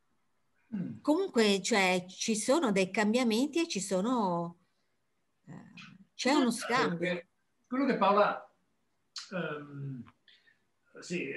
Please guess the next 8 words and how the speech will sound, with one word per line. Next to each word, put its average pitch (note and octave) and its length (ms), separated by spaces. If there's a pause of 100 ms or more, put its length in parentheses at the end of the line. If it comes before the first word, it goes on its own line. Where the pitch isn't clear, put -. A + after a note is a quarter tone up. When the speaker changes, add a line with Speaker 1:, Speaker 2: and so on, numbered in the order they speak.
(160)
Speaker 1:
mostra, F#3 500
sono, - 540
è F3 100
uno D3+ 180
shift, - 580
eh, C#3 600
eh, C#3+ 720 (100)
positivo, F3+ 1040